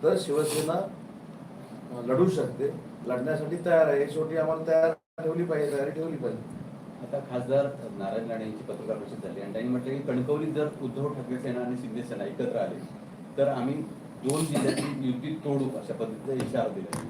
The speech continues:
Speaker 1: नाही, बातमी कोणालाही आम्हाला न विचारता प्रसार माध्यमातून आली. सकाळी राणे साहेबांची पत्रकार परिषद व्हायच्या अगोदरचा माझा बाईट,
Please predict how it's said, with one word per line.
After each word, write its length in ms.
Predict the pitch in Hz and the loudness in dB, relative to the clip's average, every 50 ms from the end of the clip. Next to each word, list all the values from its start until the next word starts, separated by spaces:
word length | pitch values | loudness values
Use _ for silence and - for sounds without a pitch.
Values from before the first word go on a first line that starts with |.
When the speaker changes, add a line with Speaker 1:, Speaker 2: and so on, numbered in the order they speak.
| - - - - - - - - - - - - - | -10 -12 -12 -14 -14 -14 -14 -14 -14 -14 -12 0 2
Speaker 1:
नाही, 120 | 214 208 | 2 2
बातमी 840 | - 127 127 127 127 127 143 147 175 185 190 190 185 180 180 - - - - - - - - - - - - - - | 6 6 6 6 6 4 0 0 2 4 4 4 4 4 2 2 -4 -8 -10 -12 -12 -14 -14 -14 -14 -14 -14 -8 -2
कोणालाही 580 | 131 131 139 151 160 160 160 151 147 151 165 165 | 0 4 6 6 8 8 8 6 6 4 4 2
आम्हाला 320 | 151 143 143 143 143 143 | 2 4 2 2 2 4
न 140 | 143 139 135 | 2 2 2
विचारता 500 | 135 127 123 - - 127 123 123 135 135 | 0 0 0 0 0 -2 0 0 -2 -2
प्रसार 340 | 123 123 113 117 123 123 123 | 0 -2 -2 0 0 0 0
माध्यमातून 580 | 120 113 - - 117 113 113 110 110 - 104 98 | 0 -2 -4 -4 -4 -2 -2 -4 -4 -6 -6 -6
आली. 180 | 95 95 - - - - - - - - - - - - - - - - - - | -4 -6 -6 -8 -10 -12 -14 -14 -14 -14 -14 -14 -14 -14 -14 -14 -14 -10 -4 -4
सकाळी 440 | 131 123 135 151 151 151 165 170 | -4 0 2 4 4 4 4 4
राणे 260 | 165 - - 139 143 139 | 4 4 4 4 2 2
साहेबांची 580 | - 143 135 135 139 135 139 131 - 151 156 | 2 0 0 2 0 0 0 -2 -4 -6 -6
पत्रकार 480 | - 135 120 - 131 131 123 139 - 277 | -4 -6 -4 -4 -4 -2 0 0 0 0
परिषद 460 | - - - 120 117 - 143 139 131 | 0 -2 -2 -2 -2 -2 -2 -2 -2
व्हायच्या 400 | 120 107 113 113 110 - 139 135 | -2 -4 -4 -4 -2 -2 -2 -2
अगोदरचा 760 | 123 - - 113 110 123 147 143 143 147 - 147 - 165 160 | -2 -4 -6 -6 -2 0 0 2 2 0 0 2 4 4 4
माझा 300 | 160 147 131 120 120 135 | 6 4 2 2 2 0
बाईट, 300 | 131 127 120 117 110 - | 2 4 2 2 2 0